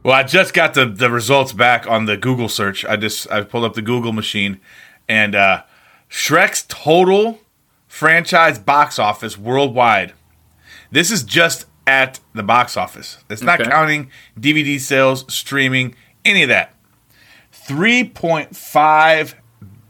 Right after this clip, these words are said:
Speaker 1: billion with a B dollars.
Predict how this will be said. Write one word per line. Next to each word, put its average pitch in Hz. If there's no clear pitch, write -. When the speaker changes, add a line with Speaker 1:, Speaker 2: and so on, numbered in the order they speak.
Speaker 1:
billion 156
with 123
a 127
B 110
dollars. 98